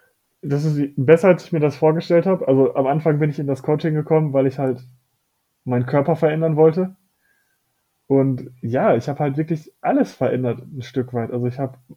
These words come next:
das Training profes-, äh, professioneller gestaltet. Ich habe meine Ernährung verändert. So gesund wie, äh, das letzte Jahr habe ich mich, glaub ich, noch nie ernährt. Und ich habe mich davor schon bewusst ernährt, aber halt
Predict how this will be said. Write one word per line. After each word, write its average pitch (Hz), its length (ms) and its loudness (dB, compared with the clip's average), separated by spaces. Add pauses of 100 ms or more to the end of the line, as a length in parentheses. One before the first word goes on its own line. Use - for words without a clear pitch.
(280)
das 123 200 -6
Training 156 340 0
profes-, 151 380 -4
äh, 139 320 -4
professioneller 147 680 -4
gestaltet. 139 560 -2 (460)
Ich - 80 -8
habe 135 100 -2
meine 131 180 2
Ernährung 147 440 0
verändert. 156 560 -2 (400)
So 131 180 2
gesund 147 380 0
wie, 139 140 4
äh, 135 360 2
das 131 220 -4
letzte 143 260 -2
Jahr 139 60 4
habe 143 100 2
ich 143 80 -12
mich, 139 140 -8
glaub 139 200 0
ich, 120 60 -12
noch 127 120 -4
nie 147 120 -2
ernährt. 147 300 -2
Und 131 60 -6
ich 127 100 -8
habe - 100 -8
mich 131 100 -10
davor 131 420 -2 (180)
schon 143 460 -4
bewusst 131 400 0
ernährt, 165 420 0 (540)
aber 135 500 2 (100)
halt 143 360 -2